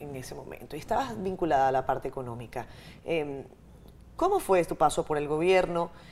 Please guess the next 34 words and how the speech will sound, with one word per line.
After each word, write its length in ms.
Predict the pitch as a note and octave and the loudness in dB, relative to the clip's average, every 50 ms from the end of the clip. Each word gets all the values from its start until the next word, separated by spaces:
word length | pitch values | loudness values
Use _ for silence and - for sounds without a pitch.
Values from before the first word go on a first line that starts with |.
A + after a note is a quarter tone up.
| - - - - | -20 -18 -8 -2
Eh, 580 | - E3+ E3+ D#3+ D#3 D3+ C#3+ C#3 C3 B2+ F#2+ A#2 E3+ F3 | 0 2 2 4 4 4 2 2 0 -2 -4 -6 -2 2
¿de 160 | F3+ G3+ G3 | 2 2 2
qué 180 | - C4+ C#4+ C#4 | 2 2 0 2
tienes 280 | C4 A#3 G#3+ A3 G#3 - | 2 0 -2 -2 0 2
que 100 | - F#3 | 2 4
arrepentirte? 880 | F3 F3 E3 - D#3+ E3 E3 - - G#3+ G#3+ F#3+ G3 F#3+ - F3+ - - | 4 4 4 2 0 -2 -2 -2 -2 0 2 2 2 4 2 2 4 4
¿Qué 120 | G3+ G3 | 2 0
tienes 360 | G3 - G#3 F#3+ F#3+ F#3 F#3 F3 | 2 0 2 2 2 2 0 -2
por 200 | - E3 D#3+ D#3 | -2 -2 0 0
decir 320 | D3 D3+ - - F3+ D#3 | 0 0 0 0 -2 0
que 80 | - E3 | -2 -4
estás 320 | - - - D3+ D3 - | 0 2 4 4 4 2
orgullosa? 680 | D#3+ D3 C#3+ C#3 C#3+ D3+ E3+ F#3 F#3 F3+ F#3 - E3+ D#3+ - - - - - - | 0 -4 -2 -4 -2 2 4 4 4 4 2 -2 -4 -4 -4 -8 -16 -18 -14 -12
El 100 | - D3 | -6 -2
Tratado 340 | C#3+ D3+ D3 D3+ E3+ G3+ G#3 | 0 0 4 6 6 6 6
de 100 | G3 E3+ | 6 4
Libre 300 | D#3 D#3+ E3+ F3 F3 E3+ | 4 2 2 4 2 2
Comercio, 540 | - D3 C#3 D3 D3+ E3 - F#3 E3 C3 A#2 - - - | 2 0 -2 -2 -2 -2 -2 0 0 -2 -2 -6 -8 -6
eh, 160 | - C#3 C3+ | -4 -2 -2
se 200 | C3 - - C3+ | -2 -2 -4 -6
criticó 600 | - - C3 B2+ - B2+ - - F3 F#3+ G#3 G#3 G3 | -6 -6 -8 -8 -8 -8 -2 2 6 8 8 8 6
duramente, 760 | F#3 E3+ D#3+ D3+ D#3 E3+ G3 G#3 G3+ - - E3 D#3+ - F3 | 6 4 4 2 2 2 0 0 -2 -2 0 0 0 0 -2
incluso 400 | E3 D3+ - - A#3+ D4 - G#3 | -6 -6 -6 -6 -4 -2 -2 -2
estaban 420 | - - D#3+ D3+ E3 E3+ F#3 E3+ - - - - - | 4 6 6 8 8 6 4 0 -6 -12 -16 -8 -6
buscando 380 | D#3+ D#3 - - G3+ F#3+ G3 F#3+ | -6 -2 4 6 8 8 8 8
renegociarlo. 880 | F#3 E3+ E3 E3+ D#3+ D#3+ E3 - - B3 D#4 G4+ F4+ F#3+ D#3 B2+ A#2+ - - - - - - - | 8 6 6 4 2 0 0 0 2 6 8 8 8 8 6 2 0 -4 -8 -16 -18 -16 -6 0
Eh, 260 | - E3 D3+ C3+ A#2 - | 2 4 4 4 6 8
algunos 400 | C#3 D#3+ F3+ F#3 A3+ A#3+ C4 A#3+ | 8 10 10 10 8 8 8 8
dicen 280 | B3+ A#3+ - C4 A#3+ | 8 6 4 6 6
que 100 | G3+ A3+ | 6 6
fue 400 | A3 - G#3 A3 A3+ A3+ A3+ - - - - - - | 4 8 10 10 12 12 12 10 6 -4 -12 -10 -2
en 260 | - F#3 F#3 F3+ F3 E3+ | 2 2 2 2 0 -6
cierta 440 | - - G3+ G#3 A3 G#3+ - A#3 A3+ | -4 0 0 2 2 2 0 -2 -2
medida, 280 | A3+ A3 G#3 F#3+ - | -2 -2 -2 0 0